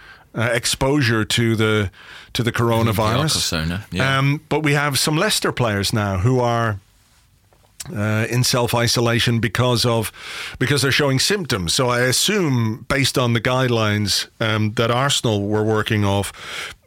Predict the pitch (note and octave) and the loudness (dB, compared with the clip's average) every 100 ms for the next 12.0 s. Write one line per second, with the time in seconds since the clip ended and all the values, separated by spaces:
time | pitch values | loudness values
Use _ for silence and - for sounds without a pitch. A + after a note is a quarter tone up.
0 | C3 A#2+ D#3+ E3+ D3+ C#3+ - C3 A#2+ - | -4 -2 0 0 0 0 2 2 2 0
1 | F3+ C3 A2 G#2+ - A#2+ A2 G#2 G#2 - | -2 0 0 0 0 0 2 0 -2 -2
2 | F#3 - - - - - _ _ _ - | -2 -2 -4 -8 -12 -18 _ _ _ -16
3 | - F2+ E2+ E2+ - C3+ A#2 F#3 G#3 - | -8 -4 -4 -2 -2 0 0 0 0 0
4 | G#3 G3+ - F2+ F2 F#2+ - _ _ _ | 0 0 -2 -2 -4 -6 -10 _ _ _
5 | _ _ - B2 A#2 A#2 C#3 C3 B2+ A#2 | _ _ -8 -2 0 0 0 2 2 0
6 | G#2+ G#2+ G#2 D3 D#3 F2+ - - - - | 0 0 2 0 0 -2 -4 -4 -4 -6
7 | - _ _ - C3 C#3+ C#3+ C3 E3 D#3+ | -10 _ _ -20 -6 -2 0 0 0 0
8 | D#3+ - E3 D#3+ C#3 C#3 C#3 - C#3+ C3+ | -2 0 -2 -2 0 0 0 -2 -2 0
9 | C3 B2+ A#2+ _ - - - - - - | 0 0 -4 _ -20 -20 -20 -20 -18 -8
10 | B2+ B2+ C3+ B2+ - C#3+ B2+ A#2 B2+ B2 | -2 0 0 0 -2 0 -2 0 0 2
11 | B2+ D3+ - D#3+ - A3 G#3+ C3 E2 | 0 0 0 0 -2 0 -2 0 -2